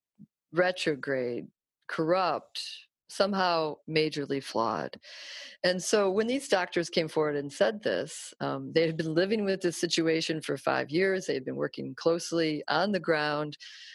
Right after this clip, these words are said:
with patients. You know, what we find in the Chernobyl territories is that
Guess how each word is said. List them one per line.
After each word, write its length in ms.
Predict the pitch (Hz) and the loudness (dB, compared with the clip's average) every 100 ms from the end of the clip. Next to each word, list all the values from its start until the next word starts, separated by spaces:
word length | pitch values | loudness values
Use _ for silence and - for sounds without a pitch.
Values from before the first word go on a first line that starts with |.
| - | -6
with 260 | 156 208 - | 0 0 2
patients. 640 | 190 180 175 175 165 160 | 2 2 2 0 -2 -2
You 80 | 185 | 2
know, 220 | 170 165 165 - - - | 2 2 -4 -14 -8 2
what 180 | 196 | 2
we 120 | 196 185 | 2 2
find 320 | 180 170 208 | 2 2 2
in 80 | 196 | 0
the 80 | 165 | 0
Chernobyl 480 | 180 160 151 151 | 0 0 0 -2
territories 720 | - 180 208 214 165 147 151 151 | 0 2 2 0 -2 -2 -4 -6
is 180 | 143 - | -6 -4
that 280 | 139 139 | -2 -2